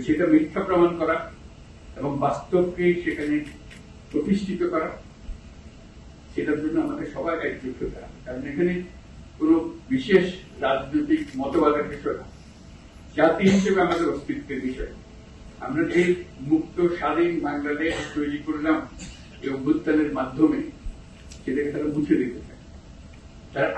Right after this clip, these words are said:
আগেরটাতে ফিরে যেতে চায়। তারা মুখে বলছেন আগেরটা, কিন্তু ভঙ্গি হলো যে আগেরটা ভালো ছিল। এবার আগেরটা কিভাবে তারা নিয়ে আসবে, সেই নানা দিক থেকে তাদের এক চলছে। তারা একটা কাল্পনিক বাংলাদেশ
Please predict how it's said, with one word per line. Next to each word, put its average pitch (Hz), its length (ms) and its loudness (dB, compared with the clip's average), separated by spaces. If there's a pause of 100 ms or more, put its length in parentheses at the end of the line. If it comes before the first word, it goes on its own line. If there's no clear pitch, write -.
আগেরটাতে 190 600 4
ফিরে 151 260 4
যেতে - 260 -10
চায়। - 160 -16 (1120)
তারা 139 200 -6
মুখে 156 260 2
বলছেন 156 280 2 (100)
আগেরটা, 151 360 -2 (500)
কিন্তু 160 200 4 (120)
ভঙ্গি 196 320 6
হলো 196 140 6 (100)
যে - 60 -2 (100)
আগেরটা 160 360 0
ভালো - 220 -4
ছিল। - 120 -18 (1600)
এবার 139 220 -6
আগেরটা 147 280 -2 (100)
কিভাবে 185 340 4 (160)
তারা 165 140 0 (100)
নিয়ে 147 220 6
আসবে, 160 240 2 (500)
সেই 147 160 2 (220)
নানা 151 180 8 (100)
দিক 139 140 -2 (100)
থেকে 156 240 2
তাদের 131 280 -2
এক 120 60 -10 (280)
চলছে। - 260 -6 (100)
তারা 135 240 -4
একটা 156 160 -4 (600)
কাল্পনিক 185 540 2 (120)
বাংলাদেশ 156 380 0